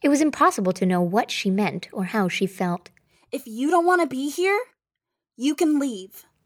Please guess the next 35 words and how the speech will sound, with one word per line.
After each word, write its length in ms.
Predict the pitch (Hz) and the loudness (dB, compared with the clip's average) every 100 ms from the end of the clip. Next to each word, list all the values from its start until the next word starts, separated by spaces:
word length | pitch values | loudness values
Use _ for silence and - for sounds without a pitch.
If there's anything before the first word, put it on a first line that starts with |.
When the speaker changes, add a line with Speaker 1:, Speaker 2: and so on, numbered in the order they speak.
| _ | _
Speaker 1:
Silverbell 500 | - 262 196 185 175 | 4 6 8 4 2
told 280 | - 175 170 | -2 -2 -2
her 100 | 180 | -2
as 100 | 190 | -2
she 120 | 254 | -4
climbed 380 | - 254 208 196 | -2 2 4 4
into 160 | 190 | 2
bed 300 | 185 214 190 | 4 4 4
beside 360 | 185 202 202 202 | 2 2 0 2
Louis. 340 | 214 208 202 208 _ _ _ _ _ _ | 4 4 4 0 _ _ _ _ _ _
There 120 | 262 | 4
was 120 | 247 240 | 4 4
a 60 | |
long 320 | 226 190 175 | 4 2 0
silence 460 | 175 202 196 180 180 | 0 0 2 2 -2
between 320 | - 196 202 - | -4 0 2 4
everyone 380 | 240 190 180 | 2 2 0
in 100 | 175 | 0
the 80 | 175 | 0
room, 340 | 180 190 180 185 - _ _ _ | 0 0 0 -4 -10 _ _ _
and 120 | 277 | 0
Silverbell 440 | 269 359 392 415 403 | 4 4 6 4 4
was 140 | 302 | 4
ready 200 | 226 196 | 2 2
to 100 | 185 | 0
let 160 | 202 185 | 2 2
herself 320 | 180 185 170 | 0 -2 -4
fall 200 | 180 180 | -4 -4
asleep 480 | 180 - 254 240 - - - _ | -2 2 2 2 -4 -20 -20 _
when 140 | 240 | -2
Poem 400 | 247 277 285 285 - | 2 4 4 2 0
added 240 | 285 277 247 | 0 2 2
one 380 | 226 302 339 | 2 2 0
last 360 | 269 196 208 - | -2 -2 -2 -8
comment 600 | - 254 196 - - - | -4 -2 -2 -4 -14 -20